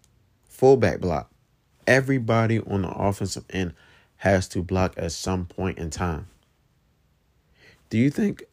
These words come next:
every receiver don't feel the way you feel, Hollywood Brown? Nah, they do. Who wants to block all the time? But the great ones go out there and do their job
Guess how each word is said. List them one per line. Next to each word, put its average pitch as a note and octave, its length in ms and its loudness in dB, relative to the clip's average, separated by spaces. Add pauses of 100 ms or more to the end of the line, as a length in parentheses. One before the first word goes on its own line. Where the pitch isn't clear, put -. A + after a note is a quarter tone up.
every B2+ 220 4
receiver B2 540 0
don't A2+ 260 -4
feel A#2+ 260 -2
the A2+ 100 0
way A2+ 120 0
you A2+ 140 -2
feel, A#2+ 380 0
Hollywood A#2+ 340 0
Brown? B2+ 340 -4 (3500)
Nah, D#2+ 680 -6 (340)
they B2+ 200 2
do. A2 340 0 (720)
Who C#3 140 0
wants D3 240 0
to B2 100 -2
block A#2+ 320 -2
all D#2 180 -4
the - 60 -10
time? E2 380 -10 (1300)
But G2 180 2
the F#2 100 -4
great F#2+ 340 4
ones F#2 240 0
go G2 200 2
out F2+ 140 0
there F#2+ 120 2
and F2+ 160 -4
do F#2+ 140 -4
their F2 160 -2
job F2+ 500 -4